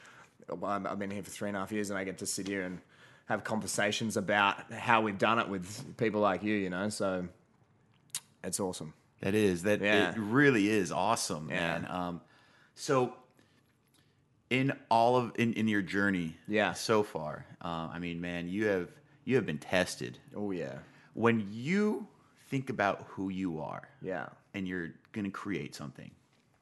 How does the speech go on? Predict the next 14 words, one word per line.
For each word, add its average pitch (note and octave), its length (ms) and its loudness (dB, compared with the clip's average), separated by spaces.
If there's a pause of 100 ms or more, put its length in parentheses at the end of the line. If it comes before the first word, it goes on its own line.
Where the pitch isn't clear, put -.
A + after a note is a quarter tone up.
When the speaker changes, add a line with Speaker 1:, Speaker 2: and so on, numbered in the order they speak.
(640)
Speaker 2:
what D3+ 140 4
do G#3+ 60 0
you G#3+ 80 0
think D3 280 -6
to - 100 -10
yourself? C#2+ 360 -8
Do G#2+ 80 -6
you B2 180 -2 (100)
just B2 220 -6
know, G2 200 2
like, E2 240 -4
"You G2 40 -4
know G#2 100 -4
what? C3 220 -2